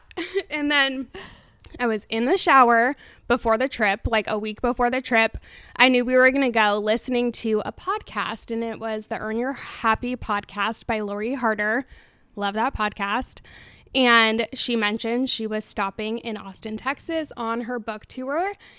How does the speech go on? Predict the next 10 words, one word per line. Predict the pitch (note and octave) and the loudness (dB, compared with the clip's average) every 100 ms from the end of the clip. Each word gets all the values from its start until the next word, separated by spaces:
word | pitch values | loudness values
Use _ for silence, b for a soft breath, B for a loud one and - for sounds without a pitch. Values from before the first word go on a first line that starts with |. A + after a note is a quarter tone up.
| b b - | b b -2
And | C#4 C4 B3 A#3 A#3 A#3 | 2 6 6 4 2 -2
I | B3+ | -4
was | C#4+ - | -4 -4
like, | A#3+ - - C#4 | -6 -6 -16 -8
"Is | C4+ A#3+ | -4 -4
this | D4+ B4 D5 - - _ - | 0 0 -2 -8 -14 _ -6
when | B3 B3 | -2 2
I'm | B3+ C#4 | 4 4
in | B3+ | 2
town?" | B3+ G3+ G#3 A3+ D#4+ | -2 -6 -6 -2 -2